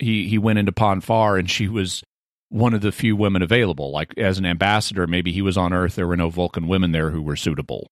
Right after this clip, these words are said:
or available. And so actually, the narrative we're given about Sybok being from a prior marriage and having a high-ranking princess mother, that actually fits well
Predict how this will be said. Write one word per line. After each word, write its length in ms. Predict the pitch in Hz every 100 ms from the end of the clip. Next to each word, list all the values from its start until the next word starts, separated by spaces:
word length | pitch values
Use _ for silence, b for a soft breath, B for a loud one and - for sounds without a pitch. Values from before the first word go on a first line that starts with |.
| _ -
or 280 | - 85
available. 600 | 80 80 73 71 - - - _ _ _
And 360 | - 98 95 92 - -
so 220 | - 104
actually, 1040 | 123 151 349 - - 113 90 78 71 80 - _ _ -
the 240 | 101 113
narrative 600 | 113 117 143 208 156 113
we're 100 | 104
given 300 | 101 107 104
about 300 | 104 98 98
Sybok 640 | - - 110 120 120 120 -
being 320 | - 110 104 98
from 300 | 117 101 98
a 100 | 104
prior 420 | - - 113 123
marriage 580 | 123 120 117 117 117 107
and 120 | 101
having 360 | 92 101 98 98
a 120 | 90
high-ranking 840 | 82 110 107 104 104 104 104 98 -
princess 520 | 104 101 107 95 -
mother, 400 | 98 101 104 101 -
that 240 | 170 269 -
actually 680 | 180 240 - 180 143 110
fits 640 | 98 - - 220 76 - -
well 680 | 95 101 233 - 78 60